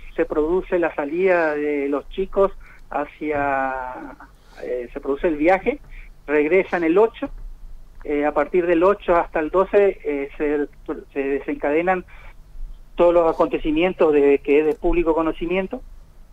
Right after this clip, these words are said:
Nosotros el día primero, doce diez del mediodía, recibimos, eh, vía correo la propuesta de, de,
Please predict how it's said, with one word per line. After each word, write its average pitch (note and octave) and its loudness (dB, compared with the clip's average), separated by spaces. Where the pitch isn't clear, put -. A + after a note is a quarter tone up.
Nosotros D3+ 2
el C#3 -4
día C3 0
primero, G3 2
doce D#3 -2
diez D#3+ -2
del D3+ -4
mediodía, D3 0
recibimos, D#3 -4
eh, B2+ -6
vía D3+ 0
correo D#3+ 0
la C#3+ 0
propuesta D3 -2
de, B2+ -8
de, - -12